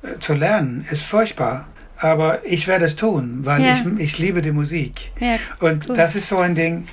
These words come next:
Speaker 1: ich weiß, sofort ich damit wieder anfange, dann wird es Spaß machen.
Speaker 2: Ja.
Speaker 1: Und das habe ich so als,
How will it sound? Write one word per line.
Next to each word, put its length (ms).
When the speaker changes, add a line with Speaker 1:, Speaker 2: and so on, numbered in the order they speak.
Speaker 1:
ich 180
weiß, 460
sofort 520
ich 180
damit 480
wieder 220
anfange, 520
dann 140
wird 120
es 100
Spaß 320
machen. 460
Speaker 2:
Ja. 100
Speaker 1:
Und 140
das 180
habe 200
ich 100
so 120
als, 460